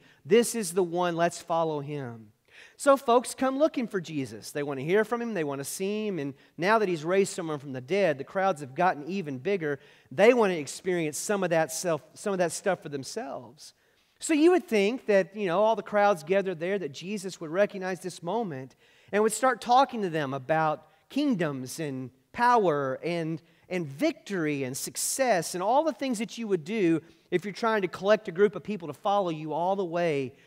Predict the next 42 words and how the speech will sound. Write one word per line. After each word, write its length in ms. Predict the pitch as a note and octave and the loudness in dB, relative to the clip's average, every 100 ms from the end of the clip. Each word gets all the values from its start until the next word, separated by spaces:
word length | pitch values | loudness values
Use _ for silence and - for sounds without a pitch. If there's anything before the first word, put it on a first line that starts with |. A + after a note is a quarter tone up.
| _ | _
to 120 | - | 0
a 40 | F#3 | 4
revolution. 760 | E3 D#3 C#3+ E3 F3 - B2+ | 4 4 0 -2 -4 -6 -10
But 160 | B2+ D3 | -8 -8
Jesus, 640 | - B3+ C#4 F3+ F3 - _ _ | -6 -2 -2 -2 -6 -8 _ _
in 100 | G#3+ | -4
a 40 | F#3 | -4
striking 840 | - - - B3+ D#4+ D#4+ G3 D#3 | -6 -14 -6 0 2 0 -4 -6
turn, 480 | C3+ B2+ A2 G2+ G#2+ | -6 -10 -10 -12 -14
instead, 880 | B2 C3 - - D#4 B3+ C3+ C3+ F#3+ _ _ _ _ _ _ _ D#3+ A#3 | -14 -12 -12 -4 2 2 2 -2 -6 _ _ _ _ _ _ _ -14 -2
isn't 440 | D4+ D4 E4+ A3 | 0 2 0 0
really 360 | G#3+ B3 C4 G#3+ | 2 2 4 0
ready 440 | D3+ F3 G#3 F3 | 4 4 6 4
to 80 | D#3+ | 0
capitalize 800 | - G3+ A3 A3+ F#3 E3 F3 F3+ | -2 4 4 4 2 4 4 2
on 140 | E3 | -4
his 140 | E3+ - | -4 -2
popularity 760 | F3+ E3+ F#3 E3 E3+ F3+ F#3+ | 0 0 0 -2 0 0 2
at 100 | G#3 | 2
all. 640 | B3 C4+ D3 A2 - _ _ _ _ - | 4 4 2 -2 -14 _ _ _ _ -10
Instead, 640 | E3+ E3+ - B3 A3 F3 D3+ - _ | -8 -6 0 4 4 2 -2 -20 _
when 120 | F3 F#3+ | 0 2
these 220 | G#3 D#3 | 2 2
Greeks 360 | F3+ A3+ G#3+ - | 0 0 0 -6
come 220 | G3+ F#3 | -4 -2
and 100 | E3+ | -2
say, 180 | - F3+ | 0 0
"We 100 | F#3 | 2
want 140 | F3+ | 0
to 100 | D#3+ | -2
see 140 | F3+ | -8
Jesus," 560 | C#3 D3 A3 D#3+ D3+ - | -10 -8 -6 -6 -6 -4
they 160 | F3+ G#3 | -2 -2
don't 160 | G#3 | -2
find 220 | - F#3 | -2 -4
a 40 | E3 | -4
Jesus 440 | C#3 F3+ F3+ D3+ | -6 -8 -8 -10
who's 160 | E3+ D#3 | -10 -8
saying, 280 | F3+ D3 C3 | -6 -6 -4
"Great, 320 | D#3 F#3 C#3+ | 2 2 2
let's 220 | D3+ - | -6 -4
go." 360 | G#3+ G#3 D#3+ | 0 2 0